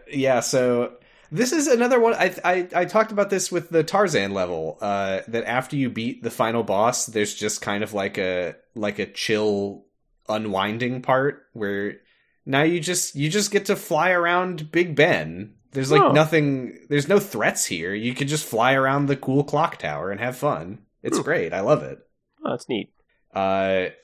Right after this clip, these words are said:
Speaker 1: but rest assured, if you're, if you're thinking, "Why did they program this whole area into the game if there's not even a boss fight?" Well, the, the secret boss at the, at the clock tower of Big Ben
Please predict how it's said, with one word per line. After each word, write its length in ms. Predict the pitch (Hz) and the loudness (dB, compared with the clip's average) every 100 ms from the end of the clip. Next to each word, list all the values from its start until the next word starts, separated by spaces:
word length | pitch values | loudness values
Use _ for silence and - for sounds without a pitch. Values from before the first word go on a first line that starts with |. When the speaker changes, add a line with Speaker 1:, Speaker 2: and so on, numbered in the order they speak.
| _ _ _ | _ _ _
Speaker 1:
but 420 | 117 107 101 92 - - | -10 -2 0 -2 -6 0
rest 300 | 131 180 - | 4 4 2
assured, 400 | 151 160 123 90 | 0 2 2 0
if 100 | 90 | -2
you're, 200 | 117 113 | -2 -2
if 180 | 95 120 | -4 -4
you're 120 | 131 | -4
thinking, 480 | 123 127 120 104 101 | -4 -4 -4 -4 0
"Why 220 | 113 127 | 4 4
did 160 | 123 110 | 2 0
they 120 | 107 | -2
program 520 | - 113 110 113 104 | 0 0 0 0 -2
this 160 | 95 - | -4 0
whole 240 | 117 110 | 2 2
area 360 | 104 110 101 90 | 0 -2 -2 -2
into 240 | 98 - | -6 -8
the 80 | 95 | -8
game 440 | 95 104 92 85 85 - _ _ _ | -2 -2 -2 -6 -10 -16 _ _ _
if 160 | - 101 | -8 -4
there's 300 | 104 95 85 | -4 -4 -4
not 320 | 101 104 104 | -2 0 0
even 520 | 101 101 101 90 90 78 | -2 -4 -6 -8 -10 -6
a 80 | 95 | -4
boss 320 | 101 107 - | 0 0 -2
fight?" 380 | - 76 73 73 _ _ _ _ | -4 -4 -6 -8 _ _ _ _
Well, 440 | 92 95 117 143 - _ _ _ _ | -4 0 0 -2 -10 _ _ _ _
the, 420 | 98 90 85 85 - | -4 -2 -2 -4 -6
the 140 | 95 | -6
secret 520 | - - 185 175 123 | -2 -2 -2 -2 -2
boss 680 | 107 95 92 - - - - _ | 0 0 0 -4 -4 -4 -6 _
at 260 | 104 - 101 | -6 -6 -8
the, 380 | 95 85 87 76 _ _ _ _ - - | -8 -6 -6 -8 _ _ _ _ -20 -12
at 200 | 104 92 | -10 -8
the 160 | 92 87 | -10 -12
clock 340 | - 131 151 | -4 -2 -2
tower 360 | - 143 143 143 | 0 0 2 0
of 140 | 123 | -2
Big 220 | - 123 123 | -4 -6 -2
Ben 460 | 113 113 120 135 | 0 2 0 -6